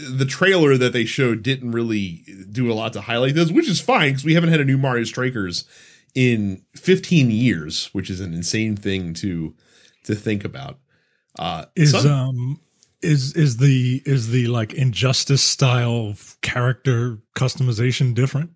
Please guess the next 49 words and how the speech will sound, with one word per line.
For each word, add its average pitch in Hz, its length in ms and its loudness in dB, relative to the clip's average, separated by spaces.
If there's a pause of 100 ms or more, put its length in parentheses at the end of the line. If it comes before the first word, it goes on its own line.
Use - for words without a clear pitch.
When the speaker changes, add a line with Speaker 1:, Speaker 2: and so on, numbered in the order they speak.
(120)
Speaker 2:
Like, 120 120 -4
Speaker 1:
Uh, 151 100 4
Speaker 2:
it's 147 80 4
Speaker 1:
that 180 140 6
Speaker 2:
been - 20 4
a 208 40 6
Speaker 1:
is 170 140 4
new. 113 140 0
Speaker 2:
long 107 100 -2
Speaker 1:
Yes. 98 360 -2
Speaker 2:
time. 127 60 0
Speaker 1:
Yeah. 104 120 2
Being, 127 300 0
Speaker 2:
Yeah, 110 40 0
Speaker 1:
being 120 140 2
Speaker 2:
it's 123 80 2
Speaker 1:
able 123 140 2
Speaker 2:
been 113 100 2
Speaker 1:
to 110 40 0
Speaker 2:
a 107 40 4
Speaker 1:
gear 107 140 4
Speaker 2:
long 107 40 0
Speaker 1:
up 101 60 -4
Speaker 2:
time. 95 80 -12
Speaker 1:
your 98 100 -6
Speaker 2:
Okay. - 60 -10
Speaker 1:
characters 92 420 -6
to 90 300 -4 (840)
alter 104 300 0
their 92 100 -2
stats. 85 360 -6
That 101 180 -2
is, 92 240 -2
that 120 200 2
is 117 80 0
probably 117 300 2
the 98 140 -4
biggest 101 360 -6
new 82 160 -12
thing. 76 280 -14 (400)
Um, 107 480 0
from 175 160 6
a - 20 6
gameplay 147 420 4
standpoint, 95 460 -4
it 87 40 -10
looks 87 180 -12
very 85 260 -8
similar. - 380 -14